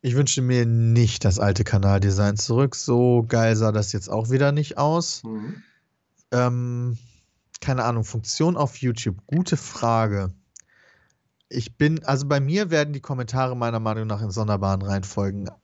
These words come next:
Speaker 1: gezeigt. Äh, irgendwie ist das noch nicht optimal, wie, wie man da vernünftig, also YouTube verbessert immer diese Dinge, ähm, dass man als Videoersteller auch vernünftig irgendwie kommunizieren kann.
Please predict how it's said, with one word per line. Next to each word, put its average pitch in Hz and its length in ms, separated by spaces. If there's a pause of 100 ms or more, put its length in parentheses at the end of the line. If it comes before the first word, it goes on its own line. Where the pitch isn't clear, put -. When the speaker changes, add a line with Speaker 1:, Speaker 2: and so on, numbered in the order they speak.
(120)
Speaker 1:
gezeigt. - 840
Äh, 120 480 (840)
irgendwie 139 500
ist 127 220
das 123 140
noch 120 140
nicht 117 180
optimal, 113 720
wie, 113 240
wie 117 200
man 113 260
da 110 180
vernünftig, 113 640
also 110 160 (160)
YouTube 120 380
verbessert 139 500
immer 147 220
diese 139 260
Dinge, 151 400 (460)
ähm, 110 500 (100)
dass 117 300
man 110 180
als 101 420 (100)
Videoersteller 127 840
auch 113 100
vernünftig 123 580
irgendwie 120 360
kommunizieren 151 720
kann. 156 320